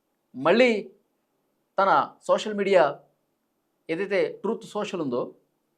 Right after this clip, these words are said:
దాంట్లో ట్వీట్లు చేస్తానే ఉన్నాడు. "నాకు మోడీ అంటే చాలా గౌరవం, మోడీ అంటే నాకు చాలా ఇష్టం, ఆయన ఒక గొప్ప ప్రధాని, నేను క్వాడ్ సదస్సు కూడా హాజరు కాబోతున్నాను, మా రెండు దేశాల మధ్య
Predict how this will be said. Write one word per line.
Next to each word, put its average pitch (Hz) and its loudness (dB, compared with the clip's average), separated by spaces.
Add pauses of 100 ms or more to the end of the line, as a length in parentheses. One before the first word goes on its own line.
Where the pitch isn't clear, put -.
(340)
దాంట్లో 190 2 (460)
ట్వీట్లు 247 -4
చేస్తానే 240 -4
ఉన్నాడు. 165 -4 (340)
"నాకు 196 4
మోడీ 208 4
అంటే 202 -4 (120)
చాలా 180 -2 (100)
గౌరవం, 175 -2 (320)
మోడీ 175 2
అంటే 180 -4
నాకు 156 -6
చాలా 165 -4
ఇష్టం, 160 -12 (640)
ఆయన 160 0
ఒక 170 -8
గొప్ప 165 -2 (100)
ప్రధాని, 151 -2 (1120)
నేను 175 4 (300)
క్వాడ్ 180 6 (120)
సదస్సు 175 -6
కూడా 170 2 (100)
హాజరు 160 -4
కాబోతున్నాను, 151 -2 (760)
మా 147 0 (500)
రెండు 180 -2
దేశాల 180 -2
మధ్య 165 -4